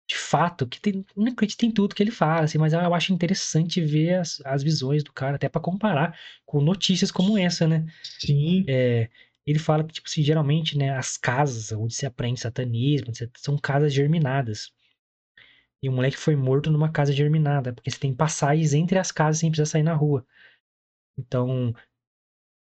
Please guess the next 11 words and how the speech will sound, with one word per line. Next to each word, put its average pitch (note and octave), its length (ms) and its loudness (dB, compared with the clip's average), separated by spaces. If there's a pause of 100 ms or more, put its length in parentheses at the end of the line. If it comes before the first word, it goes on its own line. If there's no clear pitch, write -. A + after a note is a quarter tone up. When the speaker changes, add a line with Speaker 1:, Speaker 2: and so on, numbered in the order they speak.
(460)
Speaker 1:
aí C3 240 2
a, C#3 120 2
essa D3+ 180 0
notícia D3 360 0
fala, E3+ 120 2
o D#3 40 2
moleque D3+ 240 0
morreu C#3 440 2
numa E3 180 0
casa D3+ 200 2
germinada. C#3+ 640 0